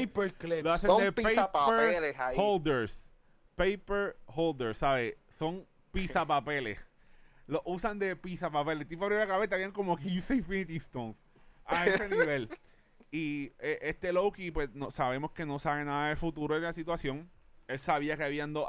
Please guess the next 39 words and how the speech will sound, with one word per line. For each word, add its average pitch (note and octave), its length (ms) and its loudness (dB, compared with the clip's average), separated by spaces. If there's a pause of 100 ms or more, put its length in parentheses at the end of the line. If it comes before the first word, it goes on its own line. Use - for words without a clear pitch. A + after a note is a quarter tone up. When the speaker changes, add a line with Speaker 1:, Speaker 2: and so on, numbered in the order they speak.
(120)
Speaker 2:
Iron C#3 220 0
Man, C#3+ 240 -4 (280)
dos A#2+ 220 -6
Tony C#3+ 240 -2
Starks, - 460 -4 (840)
por A#2+ 180 0
su B2+ 140 -2
olor A#2+ 260 0
a B2+ 100 0
perfume, C3 480 -8 (680)
su, A2+ 280 -8
su, G#2 520 -6
su B2 140 -10
colon, G#2+ 380 -2 (180)
su A#2 180 -12
colon, A2 360 -6 (240)
su - 120 -18
colon, A#2+ 420 -6
eh, F3 120 -14
no D#3 140 -14
sé C#3+ 120 -16
cómo C3 140 -16
se C#3 60 -10
dice C#3 140 -12
en B2 60 -12
español, A#2+ 320 -16 (140)
colonia, D3 520 -16
colon, B2+ 320 -18 (160)
I A#2 200 -2
don't A#2 120 2
know, E2+ 260 0
I F2+ 40 -6
don't F2 120 -6
give D#2 100 -10
a D2+ 60 -12
fuck. - 160 -16 (680)
Y, D#3 540 0 (800)
mi C3 140 -4
gente, D3+ 440 -4